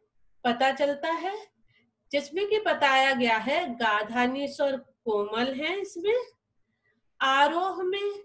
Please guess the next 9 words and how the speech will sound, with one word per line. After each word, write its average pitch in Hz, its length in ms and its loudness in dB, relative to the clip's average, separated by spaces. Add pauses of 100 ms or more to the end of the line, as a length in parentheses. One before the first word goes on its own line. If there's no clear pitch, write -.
(380)
गा 285 600 0 (340)
बहुत 240 500 0
ही 302 260 -8 (500)
कम 269 160 2
मात्रा 311 560 -2
में 330 180 -4
लिया 320 320 -8
जाता 330 360 -6
है 370 260 -8